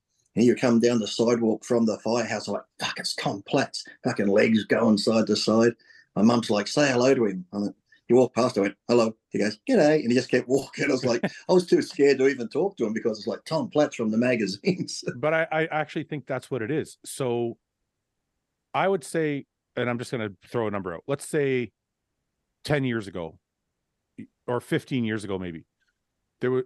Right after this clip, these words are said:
Speaker 2: Instagram wasn't as popular and you didn't have as much access to bodybuilders or their personal life. So seeing somebody like you did with Tom Platz seemed like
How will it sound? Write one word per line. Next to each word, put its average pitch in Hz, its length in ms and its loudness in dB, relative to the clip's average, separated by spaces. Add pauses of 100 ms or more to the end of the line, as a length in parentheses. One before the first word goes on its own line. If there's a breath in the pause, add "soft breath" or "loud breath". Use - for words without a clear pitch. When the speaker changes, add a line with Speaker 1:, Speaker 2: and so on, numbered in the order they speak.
Speaker 2:
Instagram 151 440 -4
wasn't 113 180 -6
as 104 60 -10
popular 107 460 -6
and 104 160 -6
you 110 60 -2
didn't 120 140 -4
have 117 100 -6
as 104 100 -12
much 107 240 -10
access 104 420 -8
to 104 80 -14
bodybuilders 95 680 -8
or 110 240 -4
their 101 160 -6
personal 101 420 -10
life. 76 320 -12 (800)
So 117 640 -2 (840)
seeing 214 320 -2
somebody 110 420 -4
like 107 220 -6
you 131 120 -4
did 107 160 -4
with 101 100 -10
Tom 104 220 -8
Platz 123 580 -8
seemed 139 540 -4
like 110 400 -6